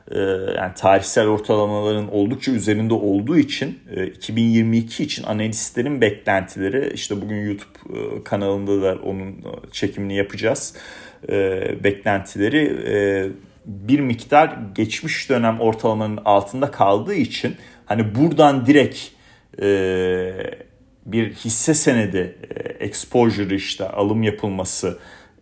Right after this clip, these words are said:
S and P beş yüz özelinde konuşmaktansa dediğim gibi işte buy the dip senaryolarıyla, düşüşlerde pozisyonlanmalarla,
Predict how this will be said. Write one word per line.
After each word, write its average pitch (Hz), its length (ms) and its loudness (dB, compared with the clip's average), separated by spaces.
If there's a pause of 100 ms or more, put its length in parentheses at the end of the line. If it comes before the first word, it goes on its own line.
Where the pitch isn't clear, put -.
(120)
S - 180 0
and 107 100 0
P 110 200 -4
beş 110 240 -2
yüz - 220 -8
özelinde 101 600 0
konuşmaktansa 110 1160 -2 (400)
dediğim 135 580 2
gibi 107 220 0
işte 135 520 0
buy 147 260 8
the 131 160 0
dip - 180 -4
senaryolarıyla, 104 1080 4
düşüşlerde 123 840 2
pozisyonlanmalarla, 101 1400 0